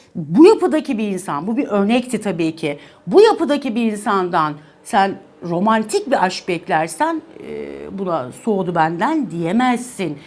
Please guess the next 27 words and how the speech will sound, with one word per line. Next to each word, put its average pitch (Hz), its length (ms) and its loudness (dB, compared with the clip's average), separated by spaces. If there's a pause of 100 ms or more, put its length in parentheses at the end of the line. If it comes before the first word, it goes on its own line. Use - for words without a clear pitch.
(220)
O 247 80 -2
yüzden 269 340 2
lütfen 254 340 0
bakın 247 220 -2
üstte 240 240 -4
oynatma 226 420 2
listesi 190 440 -6
var. 190 200 0 (480)
Hangi 285 340 2
burçta 262 340 0
nasıl 339 340 2
aşk 302 320 4
yaşalam-, 220 600 -4
yaşamalıyız 208 1040 2 (340)
adlı 214 300 2
videoyu 185 340 0
izleyin. 233 680 0 (240)
Kendinizi 180 380 2
tanıyın. 262 460 0 (440)
E, 76 280 -10
karşı 170 320 0
taraftaki 226 540 0
ilişki 185 460 -6
yaşadığınız, 233 640 -2 (440)
e, 170 340 -8
aşkolarınızı 247 800 2
tanıyın. 190 640 0